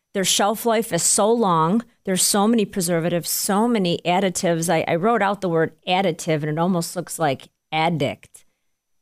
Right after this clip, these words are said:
addictive. It is. They, you know, and it's been a proven fact that food manufacturers, they hire addiction specialists to put certain preservatives, like M S G, for example,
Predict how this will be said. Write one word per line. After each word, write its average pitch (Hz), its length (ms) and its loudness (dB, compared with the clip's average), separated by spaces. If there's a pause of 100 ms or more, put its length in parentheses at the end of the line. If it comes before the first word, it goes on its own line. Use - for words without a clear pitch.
(320)
addictive. 170 760 -6 (420)
It 196 220 -2
is. 233 340 2
They, 180 360 0
you 208 220 2
know, 196 140 2
and 208 200 2
it's 247 160 0
been 277 220 0
a 254 100 2
proven 277 380 -2
fact 285 540 0
that 233 260 2
food 330 240 0
manufacturers, 226 1080 0 (300)
they 220 160 2
hire 285 540 0
addiction 247 460 -4
specialists 226 720 -2
to 240 80 -4
put 302 320 -6
certain 262 400 -2
preservatives, 240 640 0
like 185 180 0
M 240 160 2
S 240 160 0
G, 196 180 2
for 180 180 -2
example, - 520 -8